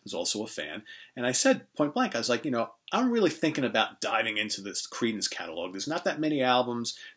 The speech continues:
They've all been remastered and reissued. They're fairly inexpensive. What do you think?" And he says, "Yeah, there's some good material on there, but you know what? If you have the two hit sets, you probably don't need anything else."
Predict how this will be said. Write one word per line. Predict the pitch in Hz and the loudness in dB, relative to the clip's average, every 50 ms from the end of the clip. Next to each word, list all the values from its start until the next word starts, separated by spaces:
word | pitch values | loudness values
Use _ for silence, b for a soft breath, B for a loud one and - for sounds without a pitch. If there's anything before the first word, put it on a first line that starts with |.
| B - | B -4
They've | 110 107 | -2 4
all | 117 120 131 131 | 6 8 8 8
been | 135 135 135 131 127 123 | 6 4 2 2 0 0
remastered | 127 127 127 127 123 120 117 - - | 0 2 2 2 2 2 2 0 0
and | 123 117 113 | -2 -2 -2
reissued. | 117 113 113 110 110 - - 113 107 | -2 0 0 0 0 0 0 0 -2
They're | 101 98 98 | -2 -4 -4
fairly | 95 - - - 127 120 127 127 123 120 | -6 -8 -6 -2 0 2 2 2 2 0
inexpensive. | 120 107 - - - 104 104 101 - 110 104 | -2 -4 -4 -4 -4 -4 -4 -4 -4 -4 -4
What | 113 151 | -2 0
do | 170 | 2
you | 156 - | 2 0
think?" | - - 92 82 - - B B B B B B B B | 0 -4 -8 -8 -10 -12 B B B B B B B B
And | - 120 120 120 120 120 | 0 2 4 4 4 2
he | 123 131 | 2 2
says, | - - 175 175 202 | 4 6 6 6 8
"Yeah, | 285 330 339 | 8 8 8
there's | 320 370 - | 8 8 8
some | - 226 | 6 4
good | 196 240 | 2 2
material | 196 185 - - 202 202 185 | 2 2 2 2 2 2 2
on | 147 123 | 2 2
there, | 120 120 | 2 2
but | 113 123 117 | 2 2 2
you | 127 | 2
know | 135 151 170 | 4 4 6
what? | 202 190 | 6 4
If | 147 - | 4 2
you | 123 110 | -2 -2
have | - 135 139 151 | 2 4 4 4
the | 156 147 | 4 2
two | - - - 151 151 151 | 2 6 8 10 10 8
hit | 135 123 143 147 - | 8 4 0 0 0
sets, | - - 143 139 - - | 2 2 2 2 0 -2
you | 107 | -6
probably | - - 127 143 | -4 -2 0 0
don't | 135 131 120 | 0 0 0
need | 123 117 110 107 | 0 -2 -2 0
anything | 98 98 92 - - 82 78 | -2 -4 -6 -8 -10 -14 -14
else." | - - - - - | -14 -16 -14 -14 -14